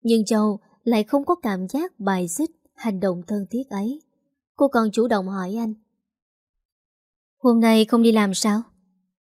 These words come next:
Khánh như không nghĩ cô sẽ hỏi mình, anh bất ngờ đáp: "Hả?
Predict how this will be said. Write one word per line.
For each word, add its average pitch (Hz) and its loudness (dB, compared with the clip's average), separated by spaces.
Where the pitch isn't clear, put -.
Khánh 240 2
như 262 4
không 202 -2
nghĩ 185 -2
cô 233 2
sẽ 208 -2
hỏi 190 -4
mình, 190 -4
anh 240 -2
bất 294 0
ngờ 180 -4
đáp: 220 -4
"Hả? 220 -2